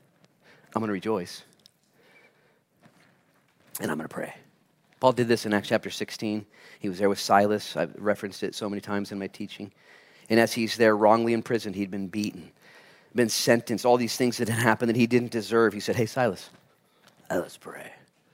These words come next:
And as he began to pray, the chains broke and the doors opened and the light came in and salvation broke out. That's what happened. Remember in Acts twenty-three,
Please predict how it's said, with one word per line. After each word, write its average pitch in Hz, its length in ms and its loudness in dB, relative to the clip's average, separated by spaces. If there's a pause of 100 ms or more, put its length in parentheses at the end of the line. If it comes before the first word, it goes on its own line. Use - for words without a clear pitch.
(340)
And 117 80 6
as 123 60 4
he 113 80 -8
began 127 240 4
to 117 60 -2
pray, 123 280 4
the 104 80 -2
chains 113 520 -4
broke 90 340 -6
and 95 80 -8
the 98 60 -6
doors 110 440 2
opened 95 280 -4
and 98 80 -2
the 101 60 0
light 107 300 2
came 92 240 -4
in 87 60 -2
and 87 80 -6
salvation 101 580 -2
broke 87 280 -10
out. 92 160 -14
That's - 120 -12
what 165 80 0
happened. 175 340 -4 (1400)
Remember 190 220 6
in 190 60 6
Acts 170 260 2
twenty-three, 160 560 6